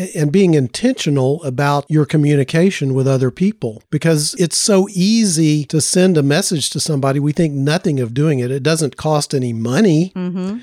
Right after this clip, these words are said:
Speaker 1: We used to have a thing called long distance telephone calls
Speaker 2: Right.
Speaker 1: where you would have to pay money to talk to someone. And when we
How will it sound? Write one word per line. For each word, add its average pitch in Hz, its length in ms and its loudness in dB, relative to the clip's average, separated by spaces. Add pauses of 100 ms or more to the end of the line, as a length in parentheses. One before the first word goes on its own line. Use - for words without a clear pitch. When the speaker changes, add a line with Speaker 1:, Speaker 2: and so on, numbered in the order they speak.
Speaker 1:
We 165 140 -2
used 247 200 0
to 170 60 0
have 160 160 0
a 139 40 -4
thing 147 180 0
called 139 200 0
long 143 320 2
distance 143 520 -2
telephone 165 480 0
calls - 400 0
Speaker 2:
Right. 185 300 -4
Speaker 1:
where 156 80 4
you 151 160 4
would 147 100 2
have 160 180 0
to 147 80 -2
pay 165 300 0
money 151 360 2
to 120 100 -4
talk 196 300 -2
to 156 100 -6
someone. 131 460 -2
And 151 300 0
when 165 180 4
we 143 260 0